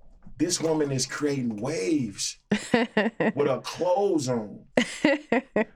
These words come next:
Speaker 1: And I, and I just wanna ask you, like, like, on a, on a real personal note, for the young girl that's in her room right now, that's, that's, that's hiding from her mama
Speaker 2: Yeah.
Speaker 1: with this rap.
Speaker 2: Yeah.
Speaker 1: That's, that's, that's, that's, that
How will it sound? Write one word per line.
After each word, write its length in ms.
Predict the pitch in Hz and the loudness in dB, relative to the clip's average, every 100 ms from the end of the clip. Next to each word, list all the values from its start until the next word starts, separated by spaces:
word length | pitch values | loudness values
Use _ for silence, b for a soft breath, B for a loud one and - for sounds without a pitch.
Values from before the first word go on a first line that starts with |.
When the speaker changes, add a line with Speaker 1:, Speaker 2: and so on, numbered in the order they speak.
| - - | -12 -4
Speaker 1:
And 80 | - | -4
I, 100 | - - | -2 0
and 80 | 156 | 0
I 20 | |
just 140 | 165 170 | 0 2
wanna 220 | 160 - | 0 2
ask 320 | 156 160 156 151 | 4 4 4 0
you, 80 | |
like, 320 | 143 131 113 - - | 2 2 0 -4 -2
like, 240 | 131 107 123 | -2 0 -2
on 120 | 131 | 0
a, 80 | 120 | 0
on 120 | 127 | 0
a 60 | |
real 280 | 120 139 151 | 0 2 2
personal 460 | 139 127 156 147 135 | 2 0 0 -2 -2
note, 220 | 131 120 | 0 0
for 120 | - 123 | 0 0
the 60 | 113 | 0
young 240 | 131 151 | 0 0
girl 400 | 135 147 151 135 | 0 2 2 2
that's 220 | 127 120 | 0 -2
in 220 | - 135 | -2 -2
her 120 | 131 123 | 0 0
room 440 | 123 139 135 117 | 0 -2 0 2
right 220 | 123 123 | 2 2
now, 460 | 120 131 123 107 104 - b b b b - | 0 2 0 -2 -8 -16 b b b b -2
that's, 340 | 123 120 117 | 2 2 0
that's, 440 | 101 123 117 - - - _ _ _ _ | 0 2 2 -2 -8 -20 _ _ _ _
that's 180 | 120 120 | 0 0
hiding 300 | 135 143 139 | 2 2 2
from 160 | 135 120 | 0 0
her 120 | 131 | 2
mama 540 | 120 139 147 117 101 107 - - | 2 4 4 2 -2 -8 -18 -4
Speaker 2:
Yeah. 200 | 160 143 160 - | 0 0 -2 -6
Speaker 1:
with 160 | 117 123 | -4 0
this 220 | 127 107 | 0 0
rap. 420 | 110 131 - - - - - | 4 4 4 -2 -6 -8 -8
Speaker 2:
Yeah. 340 | 156 170 131 131 - - | 0 2 4 0 -4 0
Speaker 1:
That's, 240 | 120 117 | 0 0
that's, 240 | 127 127 110 | 0 2 2
that's, 320 | 127 127 - | 2 2 2
that's, 360 | 123 127 - - b b b b b | 2 2 0 -8 b b b b b
that 260 | - 127 - | 2 2 0